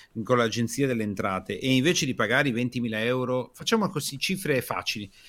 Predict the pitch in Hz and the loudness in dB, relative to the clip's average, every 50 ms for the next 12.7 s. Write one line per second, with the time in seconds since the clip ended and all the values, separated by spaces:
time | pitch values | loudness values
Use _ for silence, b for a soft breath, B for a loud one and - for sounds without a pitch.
0 | B B - 127 139 165 190 190 190 180 117 135 120 143 160 160 143 131 120 - | B B -4 0 2 4 4 4 2 2 2 2 2 2 2 2 2 0 -2 -2
1 | 123 123 123 113 123 143 151 151 127 113 104 - 143 151 143 - 139 - 117 101 | -2 0 0 2 2 2 2 0 -2 -4 -2 -2 -2 -2 -2 -2 2 4 4 6
2 | 107 101 - 110 104 113 127 127 - 135 123 - - 113 113 120 127 131 127 127 | 6 4 2 2 4 4 4 2 2 -2 -4 0 2 4 4 4 4 4 2 2
3 | 123 120 117 - 123 113 110 107 107 104 101 98 98 98 95 92 - - - - | 0 0 0 -2 -2 -4 -4 -2 -4 -4 -4 -6 -6 -6 -6 -8 -8 -12 -12 -12
4 | - - - - - 110 107 117 139 143 143 - 123 - - 110 104 - - _ | -10 -10 -4 -2 -2 0 2 2 2 2 2 0 -2 -2 -2 -4 -6 -6 -8 _
5 | - 110 92 110 113 107 - - 123 127 123 113 104 - - 127 120 113 104 98 | -10 -6 -4 -4 -4 -4 -2 0 0 0 0 -2 -4 -2 -2 0 0 -2 -4 -6
6 | 95 107 101 107 107 - 107 101 - - 110 107 - - 101 101 - 101 101 98 | -6 -4 -2 -2 -2 -4 -6 -10 -8 -8 -8 -6 -6 -8 -8 -8 -6 -8 -8 -6
7 | - - 104 98 95 98 95 95 - - - - 107 101 101 98 98 98 98 95 | -4 -4 -4 -4 -4 -6 -8 -12 -14 -18 -20 -18 -16 -14 -12 -12 -12 -12 -12 -14
8 | 98 98 104 95 - - - 117 104 101 - - 92 95 - - - B B B | -12 -10 -10 -10 -8 -8 -6 -6 -8 -8 -12 -18 -18 -18 -18 -20 -20 B B B
9 | B B B B B B B B _ - 147 147 147 151 139 135 135 135 135 135 | B B B B B B B B _ 2 6 6 8 8 8 6 6 4 4 4
10 | 123 139 135 127 123 123 123 127 147 180 180 - 156 127 120 - 120 110 131 139 | 4 2 2 2 2 2 2 2 2 0 0 0 0 -2 0 0 0 2 4 4
11 | 147 135 139 127 120 117 113 107 107 107 104 - 127 131 123 117 - 113 107 107 | 4 2 0 0 -2 -2 -2 -2 -2 -2 -2 -2 -2 -2 -2 0 0 0 0 0
12 | 101 101 101 98 98 98 98 98 98 98 98 98 98 | 0 0 0 0 0 -2 -2 -2 -4 -4 -6 -10 -12